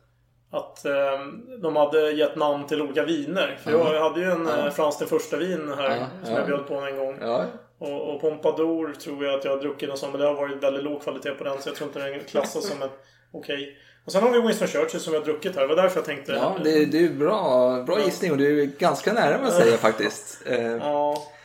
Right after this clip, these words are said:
Speaker 2: men du, du är på andra planhalvan utav svaret. Så du har ingen gissning?
Speaker 1: Nej, nu, nu har du ju säkert avslöjat svaret, men nej, jag får nog ge upp här, för
Speaker 2: Du
Speaker 1: jag,
Speaker 2: ger upp.
Speaker 1: jag, jag, jag,
Speaker 2: Du kammar
Speaker 1: jag är
Speaker 2: hem
Speaker 1: trött.
Speaker 2: noll poäng här då.
Speaker 1: Ja, trött.
Speaker 2: Eh, rätt svar är då att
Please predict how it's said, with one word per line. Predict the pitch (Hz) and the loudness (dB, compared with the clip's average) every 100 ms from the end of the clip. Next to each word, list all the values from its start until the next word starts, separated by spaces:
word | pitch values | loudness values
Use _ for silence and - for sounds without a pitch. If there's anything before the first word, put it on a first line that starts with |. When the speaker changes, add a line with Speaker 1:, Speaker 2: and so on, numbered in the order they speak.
| _ - | _ -6
Speaker 2:
men | 135 143 | -2 0
du, | 143 151 147 143 120 107 - - - | 2 4 4 2 0 -6 -14 -18 -4
du | 147 | -2
är | |
på | 147 151 139 | 2 4 4
andra | 131 139 127 | 2 2 2
planhalvan | 123 151 131 123 147 110 110 110 - | 0 0 0 0 -2 -2 -6 -8 -10
utav | - 110 110 107 - _ _ _ _ _ | -2 0 0 -6 -14 _ _ _ _ _
svaret. | - 123 151 - - - - _ - | -4 -2 -2 -4 -10 -18 -20 _ -16
Så | - 147 | -8 0
du | 160 | 2
har | 165 | 4
ingen | 156 | 0
gissning? | 151 - 170 - | -2 -4 -6 -2
Speaker 1:
Nej, | 170 160 156 160 156 151 160 | 2 4 8 8 8 6 2
nu, | 160 160 | 0 2
nu | 160 | 4
har | 165 170 | 8 8
du | 165 | 8
ju | 156 | 4
säkert | 160 151 | 2 4
avslöjat | 156 151 160 - | 4 4 2 2
svaret, | 156 147 | 2 2
men | 147 | 2
nej, | 160 175 190 | 6 10 10
jag | 190 | 8
får | 190 | 6
nog | 160 | 4
ge | 147 | 2
upp | 147 - | 0 0
här, | 135 | 0
för | 131 | 4
Speaker 2:
Du | 151 | 8
Speaker 1:
jag, | - | 10
Speaker 2:
ger | 123 | 8
upp. | 117 - | 6 2
Speaker 1:
jag, | 143 143 | 0 0
jag, | |
jag, | 139 - - | -2 -6 -2
Speaker 2:
Du | 139 | 0
kammar | 139 151 139 | 4 4 6
Speaker 1:
jag | 135 | 6
är | |
Speaker 2:
hem | |
Speaker 1:
trött. | 143 | 8
Speaker 2:
noll | 143 143 | 8 8
poäng | 139 143 156 143 | 8 6 6 2
här | 113 107 | 2 2
då. | |
Speaker 1:
Ja, | 95 90 - - - - | 2 -2 -12 -20 -20 -4
trött. | - 143 | 4 4
Speaker 2:
Eh, | 147 - - - - - 151 | 2 -6 -10 -14 -18 -2 4
rätt | 165 - | 4 2
svar | - 135 120 | 2 4 6
är | 117 | 4
då | 117 113 | 4 2
att | 113 113 - | 0 -2 -8